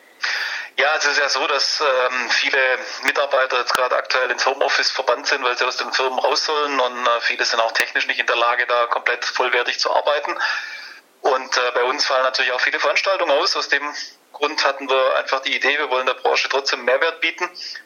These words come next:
und machen jetzt einfach jeden Tag um elf Uhr das V D W F elf Uhr Loch. Das heißt, die Leute können sich über einen entsprechenden Videokonferenzlink, äh, immer um elf Uhr für eine halbe Stunde bei uns draufschalten.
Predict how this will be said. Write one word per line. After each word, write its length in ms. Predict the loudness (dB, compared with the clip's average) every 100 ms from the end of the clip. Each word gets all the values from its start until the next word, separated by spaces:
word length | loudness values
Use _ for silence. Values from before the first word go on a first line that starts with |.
| _ -6
und 100 | 0
machen 180 | 2 2
jetzt 140 | 2
einfach 260 | 0 2 0
jeden 240 | 0 -2
Tag 460 | 2 2 2 -2 -4
um 140 | -2 0
elf 260 | 0 0
Uhr 220 | 0 0
das 240 | 0 0 -2
V 220 | 0 0
D 60 | 2
W 60 |
F 200 | 0 2
elf 200 | 0 0
Uhr 100 | 0
Loch. 300 | 2 2 -2 -8 -12 -14 -20 _ -10
Das 160 | -2
heißt, 200 | 0 0
die 60 | 0
Leute 320 | 0 2 2 0 -4 -12 -2
können 180 | 2 2
sich 140 | 2
über 140 | 2
einen 100 | 2
entsprechenden 480 | 0 0 0 -2 -2
Videokonferenzlink, 1120 | 0 0 0 0 2 0 0 -2 -2 0 -2
äh, 440 | 0 0 2 2 2
immer 200 | 2 2
um 100 | 2
elf 280 | 0 -2 -2
Uhr 140 | 0
für 120 | 2
eine 160 | 2 2
halbe 220 | 2 0
Stunde 280 | -2 -2 0
bei 100 | 0
uns 140 | 0
draufschalten. 640 | 0 2 2 2 0 -4